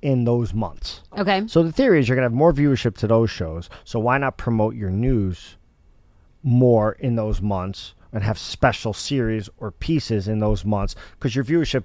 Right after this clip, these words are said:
Speaker 1: in theory, will be higher with those prime shows.
Speaker 2: Okay.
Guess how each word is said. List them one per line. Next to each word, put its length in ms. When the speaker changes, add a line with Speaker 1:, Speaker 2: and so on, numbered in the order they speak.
Speaker 1:
in 180
theory, 260
will 160
be 100
higher 280
with 120
those 160
prime 260
shows. 400
Speaker 2:
Okay. 320